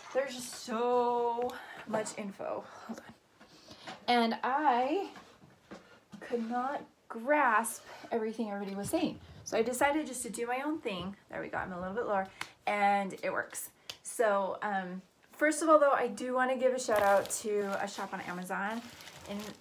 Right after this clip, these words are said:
in Felling, I think is what they're called. They sent me some of the cutest Halloween pictures that I have ever seen. And I honestly, like, you never know. This is from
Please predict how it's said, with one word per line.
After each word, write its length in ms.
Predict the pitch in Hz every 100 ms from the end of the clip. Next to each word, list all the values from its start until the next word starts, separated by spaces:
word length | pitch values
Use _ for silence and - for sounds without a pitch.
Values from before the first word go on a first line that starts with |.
| - -
in 80 | 202
Felling, 380 | - 220 254 285
I 40 | 294
think 220 | - 277
is 120 | 294
what 100 | 277
they're 80 | 277
called. 280 | 277 277 277 - - - - - - -
They 140 | 233 262
sent 380 | 302 320 269
me 300 | 254 233 247 - - - -
some 540 | - - 214 202 196
of 240 | 190 190 190 - -
the 380 | 190 180 208 269 -
cutest 800 | - 294 302 302 370 381 - - - -
Halloween 580 | 240 226 233 226 214 233
pictures 400 | 247 254 262 262
that 180 | 220 -
I 440 | 190 185 185 -
have 160 | 185 196
ever 200 | 151 165
seen. 160 | - - - - - - - -
And 580 | 208 202 185 180 180 185 - _ - - - - - - - - - -
I 160 | 196 208
honestly, 380 | 214 233 254 285 269
like, 240 | 208 202
you 60 | 202
never 180 | 208 240
know. 220 | 226 180
This 180 | 220 233
is 100 | 240
from 160 | 330